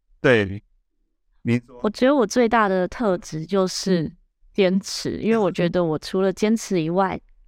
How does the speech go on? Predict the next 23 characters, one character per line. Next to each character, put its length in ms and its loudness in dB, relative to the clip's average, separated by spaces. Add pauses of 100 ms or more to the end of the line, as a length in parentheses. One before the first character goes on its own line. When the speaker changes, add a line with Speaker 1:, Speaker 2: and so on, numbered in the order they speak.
Speaker 2:
什 160 -4
么 80 -2
都 100 2
不 140 -4
会 320 2
了。 220 -4 (240)
Speaker 1:
嗯。 340 2 (160)
Speaker 2:
<laughs> 340 -20
我 80 4
也 80 6
没 200 4
有 280 2 (360)
像 260 2
别 160 2
人 240 0
一 40 -2
样 220 2
有， 440 0
呃， 200 -2
商 220 0
业 160 2
头 220 -4
脑， 280 -2